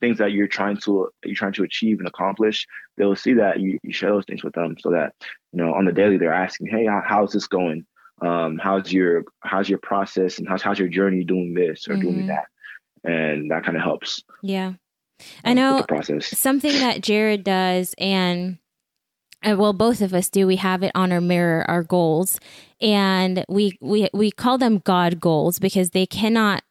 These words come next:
Speaker 2: be attained without Christ alongside, without us giving God the opportunity to move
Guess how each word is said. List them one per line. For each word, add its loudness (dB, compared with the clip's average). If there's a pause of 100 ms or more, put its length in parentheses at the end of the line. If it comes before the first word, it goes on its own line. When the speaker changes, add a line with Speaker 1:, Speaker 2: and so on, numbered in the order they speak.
Speaker 2:
be 2
attained 0
without 0 (280)
Christ -4 (120)
alongside, 0
without 0
us 0 (420)
giving 2
God 0
the -2
opportunity 2
to 2
move 4